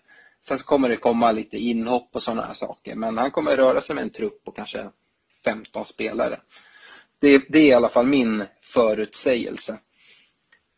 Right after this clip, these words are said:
Newcastle har skadeproblem. De, eh,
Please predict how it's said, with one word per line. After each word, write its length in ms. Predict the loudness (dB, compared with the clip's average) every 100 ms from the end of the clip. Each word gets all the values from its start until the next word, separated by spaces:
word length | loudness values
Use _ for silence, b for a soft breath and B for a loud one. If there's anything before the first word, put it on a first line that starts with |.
| _ _ _ _ 0
Newcastle 680 | 4 4 4 2 4 2 2
har 280 | 4 6 4
skadeproblem. 920 | 0 -2 -2 -2 -6 -2 0 0 -2 B B
De, 360 | -6 -2 0
eh, 400 | 0 0 -2 -2